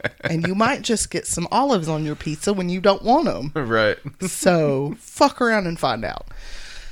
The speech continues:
Speaker 2: All right. So this week we are doing another Cherokee legend.
Speaker 1: Nice.
Speaker 2: Um,
Speaker 1: I've been liking them Cherokee legends.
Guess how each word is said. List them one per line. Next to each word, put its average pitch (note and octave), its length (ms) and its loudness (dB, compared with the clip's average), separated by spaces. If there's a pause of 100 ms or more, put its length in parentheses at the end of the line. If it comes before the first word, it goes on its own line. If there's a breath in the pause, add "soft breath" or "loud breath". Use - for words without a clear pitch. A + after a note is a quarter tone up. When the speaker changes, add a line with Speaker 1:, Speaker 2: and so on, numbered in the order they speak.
(260 loud breath)
Speaker 2:
All B3+ 200 6
right. D3+ 240 2 (1300 loud breath)
So A3+ 160 -2
this C#4+ 260 -2
week C#4 220 -6
we A3+ 160 -2
are G#3+ 120 0
doing A#3 320 0
another A3 760 0 (400 loud breath)
Cherokee A#3 500 -2
legend. F3 800 2 (120)
Speaker 1:
Nice. F#2 480 -2 (240)
Speaker 2:
Um, F3 500 2
Speaker 1:
I've G#2+ 60 4
been G2+ 140 0
liking G2 300 0
them F#2 160 -8
Cherokee F2+ 400 -2
legends. F2 260 -2